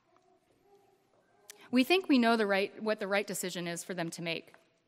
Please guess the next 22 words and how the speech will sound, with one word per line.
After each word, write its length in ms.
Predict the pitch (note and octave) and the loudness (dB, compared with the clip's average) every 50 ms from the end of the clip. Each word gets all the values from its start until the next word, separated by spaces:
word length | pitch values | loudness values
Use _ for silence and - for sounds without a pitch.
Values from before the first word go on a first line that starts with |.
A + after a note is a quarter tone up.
| _ _ _ _ _ _ - - | _ _ _ _ _ _ -8 -2
But 80 | - A#3 | 0 2
like 140 | A#3+ C4 C4+ | 2 4 4
everything 360 | C#4+ D4 F4 E4+ - C#4+ C4 | 4 4 2 2 2 2 2
in 100 | A#3 G#3+ | 2 0
Scripture, 580 | - - - A3 - - G#3 F#3 F#3 F3 E3+ F3 - - - - _ | -2 -4 -4 -4 -2 -2 0 0 0 0 -2 -4 -10 -18 -20 -10 _
this 140 | - C#4 C#4 | -2 -2 -2
story 280 | - - D#4+ D#4+ E4 D#4 | -2 -2 -2 0 2 4
is 120 | C#4 B3 | 4 4
more 180 | A#3+ A3+ A#3 A3+ | 4 2 0 0
complicated, 880 | - - - G#3 G3+ - - F#3 - - D#3+ E3 E3 D#3+ D#3+ F3 E3+ - _ _ _ _ _ _ _ _ _ _ _ _ _ _ _ _ _ _ - - - | -2 0 2 2 2 2 -2 -8 -6 -6 -6 -6 -6 -8 -8 -10 -12 -16 _ _ _ _ _ _ _ _ _ _ _ _ _ _ _ _ _ _ -12 -4 0
and 160 | A#3 A3 C4 | 2 2 2
it 160 | D4+ D4+ D4+ | 2 0 -2
deserves 840 | C4+ C4 G#3 F#3+ G3+ G#3 G#3+ G3+ F3+ E3 - G3 - - - - - _ _ _ _ _ | -4 -4 -4 -4 -4 -2 -2 -2 -2 -2 -4 -8 -10 -10 -10 -12 -14 _ _ _ _ _
more 320 | - G3+ G#3+ A3 A#3 B3 C4 | -4 0 2 2 2 2 0
thought 360 | - - G#3+ G#3 G#3+ - - | -2 -2 0 0 0 0 -4
from 200 | - - F3+ F3 | -8 -8 -6 -6
us 380 | E3 D#2 - - - - - - - _ _ _ _ _ _ _ _ _ _ _ - | -6 -6 -6 -8 -8 -8 -10 -14 -18 _ _ _ _ _ _ _ _ _ _ _ -4
than 100 | G#3 G#3 | -2 0
a 60 | G#3 | 2
mere 420 | G3+ G3+ G#3 A3 A3+ A#3+ B3 B3 | 2 2 2 4 4 4 4 4
gloss 400 | A#3+ - A3 G3 F#3 F#3 F#3+ - | 2 0 0 0 0 0 -2 -4
over 380 | E3+ E3 D#3+ E3+ D#3+ D#3+ D#3+ - | -4 -6 -6 -6 -6 -8 -8 -10